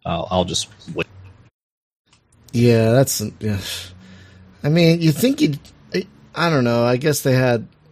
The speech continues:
Speaker 2: wait, aren't they their own, aren't they their own publisher at this point?
Speaker 1: Yeah, but I,
Speaker 2: So,
Speaker 1: I figured they were just
Speaker 2: uh,
Speaker 1: gonna build on top of what, uh, you know, uh, X Rebirth had already done, which they kinda did,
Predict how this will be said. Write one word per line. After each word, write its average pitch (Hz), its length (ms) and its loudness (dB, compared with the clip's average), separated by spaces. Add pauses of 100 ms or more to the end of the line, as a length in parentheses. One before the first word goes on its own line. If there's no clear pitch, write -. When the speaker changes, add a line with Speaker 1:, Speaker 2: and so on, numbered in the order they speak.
(160)
Speaker 2:
wait, 143 220 0
aren't 156 240 -2
they 220 120 2
their 185 300 2
own, 170 320 0
aren't 180 240 0
they 190 140 2
their 151 260 0
own 131 200 2
publisher 131 440 -2
at 143 100 -4
this 143 160 -6
point? 156 300 -6 (480)
Speaker 1:
Yeah, 120 260 0 (520)
but 139 100 2
I, 143 120 2
Speaker 2:
So, 156 140 0
Speaker 1:
I 175 100 2
figured 175 340 -2
they 110 120 2
were 104 140 0
just 107 260 -2
Speaker 2:
uh, 110 60 -4
Speaker 1:
gonna 101 140 -4
build 101 340 -2
on 95 220 -4
top 98 320 -2
of 95 100 -4
what, 92 300 -4 (240)
uh, 90 380 -4 (560)
you 80 180 -2
know, 82 200 -2 (220)
uh, 87 280 -4 (520)
X - 300 -2
Rebirth 95 500 -2 (200)
had 101 100 -2
already 87 380 -2
done, 92 540 0
which 90 240 -6
they - 100 -4
kinda 120 260 0
did, 78 360 -6